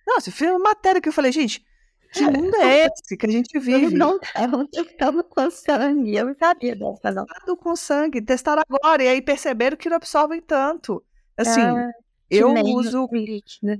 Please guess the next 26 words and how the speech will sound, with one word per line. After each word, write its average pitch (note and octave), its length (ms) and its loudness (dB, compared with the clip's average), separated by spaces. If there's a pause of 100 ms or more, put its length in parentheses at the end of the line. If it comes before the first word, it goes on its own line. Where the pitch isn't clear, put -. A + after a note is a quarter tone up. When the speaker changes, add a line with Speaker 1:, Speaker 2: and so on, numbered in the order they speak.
(140)
Speaker 1:
eu G3+ 180 0
uso A#3+ 440 -2
coletor A3+ 760 0
há G#3+ 40 -4
muito G#3 220 -8
tempo, - 340 -8 (480)
porque G3+ 360 -6
pra F#3+ 180 0
mim F3+ 280 -2
é, F3+ 180 -6
eu F#3 200 0
acho F#3 160 0
bem F#3 120 -4
melhor, F#3+ 400 -2 (340)
mas F#3 320 -6 (640)
o - 80 0
absorvente, A3 1160 0 (600)
aquele C5+ 260 -2
absorvente A#4 420 -2
normal F4+ 380 0
mesmo, C4+ 320 0
de E4 60 4
Speaker 2:
Não D4 120 4
é? C#4+ 40 6
Speaker 1:
colocar G#3+ 320 0
que, - 80 -18